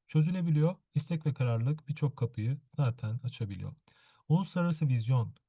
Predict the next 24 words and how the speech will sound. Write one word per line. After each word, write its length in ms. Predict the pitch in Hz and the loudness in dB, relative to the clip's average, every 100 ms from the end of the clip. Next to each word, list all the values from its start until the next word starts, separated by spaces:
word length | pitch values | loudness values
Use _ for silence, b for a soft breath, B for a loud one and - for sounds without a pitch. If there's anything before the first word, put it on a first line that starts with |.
| _ _ 135 | _ _ 2
Vizyon 400 | 139 139 156 151 | 4 6 8 8
zaten 360 | 127 147 147 | 4 2 2
olmadığında 800 | 123 139 151 110 104 95 139 156 156 B B B _ | 4 6 6 4 -2 0 2 2 0 B B B _
satış 560 | - 143 123 147 - - | -4 -2 2 0 -2 0
mümkün 420 | 120 131 151 143 | 2 4 4 4
değil. 240 | 139 143 151 | 4 2 0
Satış 420 | - 151 175 175 | -2 0 -2 0
olduğunda 440 | 175 160 170 165 | 2 4 4 4
da 120 | 151 | 4
süreklilik 600 | 156 - 131 127 131 131 | 2 2 0 0 0 0
mümkün 420 | 127 123 - 127 123 | 0 0 2 0 2
değil. 260 | 127 139 - | 2 0 -2
Çünkü 360 | - 139 120 - _ _ _ | -4 -2 -2 -6 _ _ _
kalite 340 | - 156 190 156 | 2 2 4 2
yönetim 320 | 123 117 147 | 2 2 2
süreçlerinin 720 | - 120 - 113 113 135 143 _ - | 2 0 0 -2 0 0 0 _ -4
birçoğu 400 | 156 - 123 127 | -2 2 0 2
bu 60 | 123 | 0
uluslararası 480 | 117 - 135 - | -2 0 -2 0
vizyona 480 | 117 110 107 113 110 | -2 -2 -2 -2 -2
bakıyor. 400 | 110 - 113 - - _ b b b b b _ - | -4 -6 -6 -6 -12 _ b b b b b _ -2
Bir 80 | 196 | 0
diğer 240 | 233 220 | 2 2
başlık 560 | 202 196 - 208 - | 0 -2 -4 -8 -8